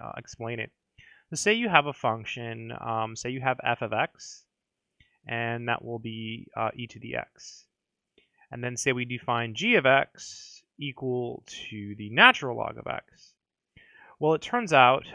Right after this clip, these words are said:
um, that these are inverse functions. That means they undo each other.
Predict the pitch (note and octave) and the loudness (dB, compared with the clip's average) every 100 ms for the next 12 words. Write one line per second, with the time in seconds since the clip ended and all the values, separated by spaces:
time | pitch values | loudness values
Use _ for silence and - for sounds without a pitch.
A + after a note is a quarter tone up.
0 | - B2 A#2+ B2 C3+ C#3 C3 B2+ C#3+ C3+ | -8 -4 -4 -4 -12 -4 -2 -2 -4 -2
1 | C#3 - A3 A#3 F#3 C#3 - A#2+ A2 - | -2 0 -4 -2 0 -2 -2 -6 -6 -8
2 | G#2+ G#2+ G2+ G#2+ A#2 B2 B2 B2+ C#3 C#3+ | -12 -18 -20 -14 -12 -10 -6 -4 -2 -4
3 | C3+ A#2+ B2 D3+ C#3+ B2+ - G#2+ - - | -8 -8 -6 -4 -4 -6 -8 -10 -10 -12